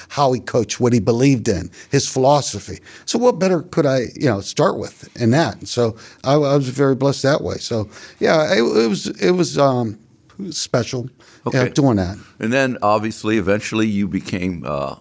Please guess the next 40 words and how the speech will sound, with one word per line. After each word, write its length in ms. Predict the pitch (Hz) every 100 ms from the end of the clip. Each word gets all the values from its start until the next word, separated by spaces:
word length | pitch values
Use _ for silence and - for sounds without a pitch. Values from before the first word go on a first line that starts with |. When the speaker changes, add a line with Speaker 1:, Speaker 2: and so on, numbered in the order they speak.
| -
Speaker 2:
a 60 |
football 400 | - 120 - 101
coach, 500 | 95 98 107 151 - - - - _ -
uh, 260 | 67 71 65
at 200 | 76 85
New 100 | 90
Brighton 300 | 92 92 82
High 140 | 95
School, 320 | 101 - - -
also 380 | 78 82 - 92
the 100 | 85
boys 360 | 107 104 107
basketball 680 | - 82 82 - 120 117 120
coach 440 | - 123 139 - -
at 100 | 90
New 120 | 101
Brighton 280 | 98 107 -
High 160 | 104 117
School. 340 | - 127 - - - - - -
Uh, 380 | 71 73 73 -
and 220 | 90 90
then 400 | 110 123 139 135 - _ _
from 220 | - 98
there, 380 | 101 107 135 175 - _ _ -
uh, 180 | 92 90
you 360 | 90 104 98 - - _ 113
ended 260 | 123 117
up, 320 | 110 - - 90
uh, 280 | 87 85 -
coaching-wise 720 | - 139 - 95 78 82 104
in 80 | 98
the 60 | 82
position 480 | 104 98 101 98
you're 140 | 92 95
at 160 | 85
now, 300 | 92 92 110
and 100 | 101
that 160 | 92 92
is 200 | 95 87
as 220 | 87 73